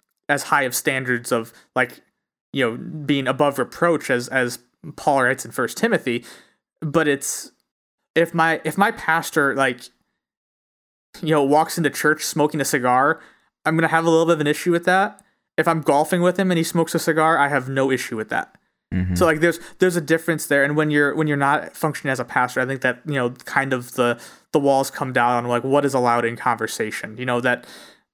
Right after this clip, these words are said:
Speaker 1: now, m-, you know, whether we should, whether a pastor should be, like, working for a campaign, I don't know. Again, that just, it just depends on, on where you're at in the country, what the political, you know,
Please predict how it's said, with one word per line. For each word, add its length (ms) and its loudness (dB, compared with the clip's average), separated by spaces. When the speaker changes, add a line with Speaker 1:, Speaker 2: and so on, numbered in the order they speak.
Speaker 1:
now, 200 0
m-, 360 -8
you 100 -4
know, 120 2
whether 500 0
we 180 -4
should, 280 -12
whether 300 2
a 60 0
pastor 320 -2
should 180 -10
be, 80 0
like, 140 0
working 400 -2
for 180 2
a 60 2
campaign, 840 -2
I 220 2
don't 100 -2
know. 140 0
Again, 240 0
that 100 2
just, 200 -4
it 80 2
just 220 -10
depends 480 -6
on, 200 -2
on 260 -4
where 200 2
you're 220 0
at 140 2
in 60 -8
the 80 -10
country, 440 -4
what 180 -2
the 80 -6
political, 680 -2
you 80 -6
know, 160 -2